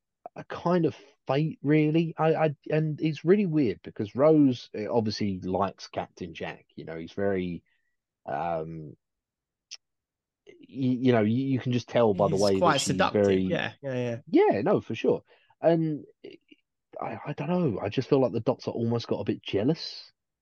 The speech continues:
Speaker 1: maybe. I
Speaker 2: Yeah.
Speaker 1: suppose, yeah, what you said about being jealous. Yeah, I suppose the Doctor got a little bit jealous, but I, I just feel like it's just something that comes naturally between the Doctor and Rose because he just goes,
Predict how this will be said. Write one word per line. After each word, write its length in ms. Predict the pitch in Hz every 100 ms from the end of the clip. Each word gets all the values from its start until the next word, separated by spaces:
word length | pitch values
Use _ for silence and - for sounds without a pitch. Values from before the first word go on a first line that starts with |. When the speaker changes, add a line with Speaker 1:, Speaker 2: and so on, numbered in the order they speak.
| -
Speaker 1:
maybe. 360 | 139 143 165 -
I 40 |
Speaker 2:
Yeah. 100 | 101
Speaker 1:
suppose, 320 | 127 - 123 107
yeah, 120 | 117
what 160 | 113 98
you 80 |
said 180 | 107 104
about 180 | 101 101
being 180 | 101 92
jealous. 300 | 110 117 -
Yeah, 160 | 123
I 40 | 120
suppose 260 | - 113
the 60 | 95
Doctor 240 | 110 - -
got 100 | 101
a 40 |
little 140 | 104
bit 120 | 92 87
jealous, 360 | 113 110 78 -
but 180 | 113 - - - _ _ _ -
I, 100 | 123 127
I 40 | 135
just 240 | 143 -
feel 180 | 143 131
like 240 | 127 113
it's 200 | 117 -
just 360 | - 123 - -
something 560 | - 131 123 123 110 107
that 200 | 113 -
comes 800 | - 120 113 104 98 95 - - -
naturally 800 | 107 104 98 107 - - 127 139 -
between 280 | 117 127 117
the 80 |
Doctor 460 | 113 113 - 120 110 -
and 100 | 110
Rose 260 | 113 131 -
because 240 | 110 110
he 100 | 107
just 180 | 117 -
goes, 260 | 117 113